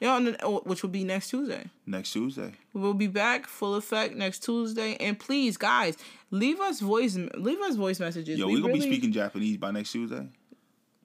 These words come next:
Speaker 1: Let's ho-, okay. Maybe that'll help us start taking our lessons.
Speaker 2: All right, no, we're not.
Speaker 1: All right,
Speaker 2: Let me, let
Speaker 1: we
Speaker 2: me back,
Speaker 1: will
Speaker 2: let me,
Speaker 1: have
Speaker 2: let me back.
Speaker 1: one Jap-,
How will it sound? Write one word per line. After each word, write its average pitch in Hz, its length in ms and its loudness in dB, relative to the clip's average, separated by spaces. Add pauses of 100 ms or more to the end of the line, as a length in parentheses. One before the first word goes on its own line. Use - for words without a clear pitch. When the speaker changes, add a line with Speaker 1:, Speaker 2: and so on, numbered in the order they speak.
(320)
Speaker 1:
Let's 262 280 4
ho-, - 280 0
okay. 277 400 6 (260)
Maybe 247 360 4
that'll 294 240 6
help 262 260 4
us 240 260 2 (120)
start - 320 4
taking 226 280 2
our 202 140 4
lessons. 190 420 4
Speaker 2:
All 98 140 0
right, 95 140 0
no, 196 120 0
we're 208 100 2
not. 185 320 -2
Speaker 1:
All 220 120 8
right, 247 260 6
Speaker 2:
Let 202 100 -2
me, 214 80 2
let 202 80 6
Speaker 1:
we 277 120 8
Speaker 2:
me 320 60 6
back, - 120 8
Speaker 1:
will 294 60 4
Speaker 2:
let 302 60 2
me, 320 40 8
Speaker 1:
have 277 340 8
Speaker 2:
let 220 100 2
me 220 60 8
back. 320 220 10
Speaker 1:
one 392 140 0
Jap-, - 20 4